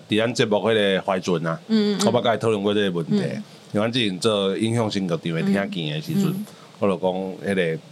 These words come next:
Speaker 1: 个演员啊，
Speaker 2: 嗯。
Speaker 1: 楚云啊，我讲
Speaker 2: 嗯。
Speaker 1: 这个囡仔才气啊。
Speaker 2: 嗯。
Speaker 1: <laughs> 因为阮的，阮剧组的气氛真好。
Speaker 2: 嗯。
Speaker 1: <laughs> 我就讲伊第一届演戏就演，
Speaker 2: 啊。
Speaker 1: 演着这种爽戏。
Speaker 2: 嗯。
Speaker 1: 爽，爽那种制作啊，搁现场的气氛拢真好。
Speaker 2: 嗯。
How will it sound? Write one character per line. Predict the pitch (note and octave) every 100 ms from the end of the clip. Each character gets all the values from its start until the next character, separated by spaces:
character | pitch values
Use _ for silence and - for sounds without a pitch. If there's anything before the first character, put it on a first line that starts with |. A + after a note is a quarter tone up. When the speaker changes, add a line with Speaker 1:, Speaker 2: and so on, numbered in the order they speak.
| - -
Speaker 1:
个 | A2+
演 | A#2 G#2 A#2+ B2
员 | F#2+ E2
啊， | E2 D3+
Speaker 2:
嗯。 | G#3
Speaker 1:
楚 | G3+ -
云 | A#2+ F3
啊， | - C2
我 | G2+
讲 | G#2+
Speaker 2:
嗯。 | G2
Speaker 1:
这 | G#2
个 | G2+
囡 | G#2
仔 | G#2 F#2+
才 | F#2 E2+
气 | - G2 D#2+
啊。 | C#2+ - -
Speaker 2:
嗯。 | G#3 F#3+ F3+ G#3 B2
Speaker 1:
<laughs> | B2
因 |
为 | D3 A2+
阮 | A2+ C3+
的， | B2 A2 - - -
阮 | C3+
剧 | C3+
组 | A#2 B2
的 | A#2+
气 | A#2+
氛 | A#2+ A2
真 | G2+ F#2
好。 | G2 F2+ -
Speaker 2:
嗯。 | G#3+ G#3 F3+
Speaker 1:
<laughs> | G#3
我 | G3
就 | C3+ A2
讲 | C3 B2+
伊 | A#2+
第 | G#2+ G#2+
一 |
届 | A2 B2+
演 | B2 B2
戏 | G#2+
就 |
演， | - -
Speaker 2:
啊。 | A#3+ A3
Speaker 1:
演 | -
着 | A#2
这 | G2
种 | A#2 A2+
爽 | - A2 A2
戏。 | G2 D2 -
Speaker 2:
嗯。 | G#3 G3 E3+
Speaker 1:
爽， | G2+ C#3+ C#3+ B2+
爽 | A2+ D#3
那 | C3+
种 | B2 C#3+
制 | D3+ B2+
作 | A#2
啊， | A2 B2
搁 | B2+
现 | A2 G2 F2+
场 | F2 F2 - - - -
的 | G2
气 | - B2
氛 | A#2
拢 | A2+ A2+
真 | G2+ F2
好。 | F#2
Speaker 2:
嗯。 | F2+